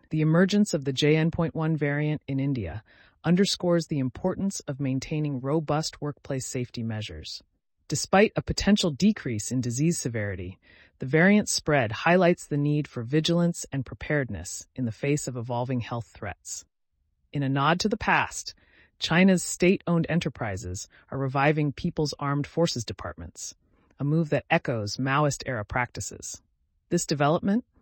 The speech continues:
aimed at bolstering domestic security and patriotism, reflects President Xi Jinping's focus on security amidst economic challenges. India is making strides in healthcare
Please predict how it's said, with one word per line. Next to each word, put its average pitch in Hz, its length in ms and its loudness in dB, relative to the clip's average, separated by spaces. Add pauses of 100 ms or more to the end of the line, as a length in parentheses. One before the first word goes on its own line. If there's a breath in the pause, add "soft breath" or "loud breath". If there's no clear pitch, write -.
(120)
aimed 160 260 4
at 131 160 0
bolstering 170 500 4
domestic 147 440 2
security 156 500 0
and 123 100 0
patriotism, 113 800 -2 (440 soft breath)
reflects 185 420 2
President 175 420 2
Xi 185 160 2
Jinping's 160 460 0
focus 143 420 -2
on 113 120 -4
security 120 760 -4
amidst 120 340 -6
economic 127 460 -4
challenges. - 720 -8 (840)
India 165 580 4
is 139 160 -4
making 147 340 2
strides 160 720 2
in 139 120 -4
healthcare 104 640 -6